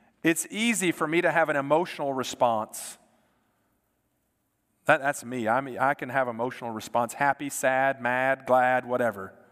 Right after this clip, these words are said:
But to have a Jesus-centered response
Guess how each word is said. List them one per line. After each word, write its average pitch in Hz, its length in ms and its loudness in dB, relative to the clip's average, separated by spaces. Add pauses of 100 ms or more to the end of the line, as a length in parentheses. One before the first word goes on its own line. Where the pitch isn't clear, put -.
(1900)
But 139 120 -4
to 143 80 2
have 156 120 4
a 143 60 -6
Jesus-centered 143 1400 -6
response 110 960 -6